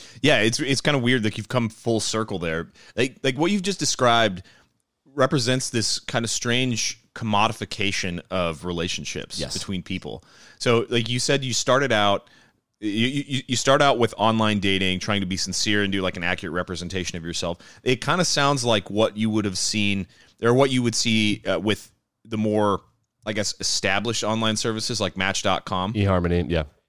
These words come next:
Speaker 1: eHarmony, stuff like that. Um, and there's also, you know, historically, there used to be, uh, like, dating services that you could, like, make a little recording of yourself, and then those, those matchmaking companies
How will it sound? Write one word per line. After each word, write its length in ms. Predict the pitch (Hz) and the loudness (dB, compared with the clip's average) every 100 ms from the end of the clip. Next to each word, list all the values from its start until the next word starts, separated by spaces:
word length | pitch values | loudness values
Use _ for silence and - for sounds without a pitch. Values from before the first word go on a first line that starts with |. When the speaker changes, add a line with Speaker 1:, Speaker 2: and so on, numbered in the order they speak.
| _ _ _ 110 | _ _ _ -2
Speaker 1:
eHarmony, 460 | 107 107 107 110 | 0 0 0 -2
stuff 260 | - 107 98 | -2 -4 0
like 200 | 101 92 | 0 2
that. 360 | 113 90 - - - - _ | 2 0 -2 -10 -20 -20 _
Um, 300 | 104 101 95 - - | 0 2 0 -6 -2
and 320 | 135 135 135 - _ _ _ 139 135 | 2 2 -2 -10 _ _ _ -20 0
there's 280 | 143 143 | 2 4
also, 500 | 147 196 170 127 117 | 4 2 4 4 4
you 180 | - 107 | 0 0
know, 60 | 113 | 2
historically, 460 | 120 - 147 143 110 | 2 0 0 0 0
there 100 | 107 | 2
used 220 | 113 - | 0 -2
to 40 | |
be, 320 | 110 107 98 | -2 0 0
uh, 160 | 90 82 | 0 -2
like, 180 | 90 90 | -4 -6
dating 320 | 104 110 113 | -2 -2 -2
services 760 | 104 - 104 113 120 127 127 - | -4 -4 -4 -4 -4 -4 -4 -2
that 260 | 107 104 107 | 0 0 -2
you 100 | 107 | -6
could, 180 | - 104 | -4 -2
like, 200 | 101 95 | -2 -2
make 220 | 104 101 | -6 -4
a 40 | |
little 200 | 110 107 | -6 -6
recording 480 | 98 92 107 101 107 | -8 -8 -8 -6 -6
of 80 | 101 | -8
yourself, 440 | 98 95 101 95 - | -6 -6 -4 -4 -4
and 160 | 92 | -6
then 160 | 90 87 | -6 -6
those, 320 | 92 95 90 | -4 -4 -6
those 280 | - 101 92 | -6 -6 -4
matchmaking 520 | 95 107 104 92 85 | -4 -4 -4 -8 -8
companies 600 | 82 120 - 90 82 - | -6 -6 -4 -8 -8 -10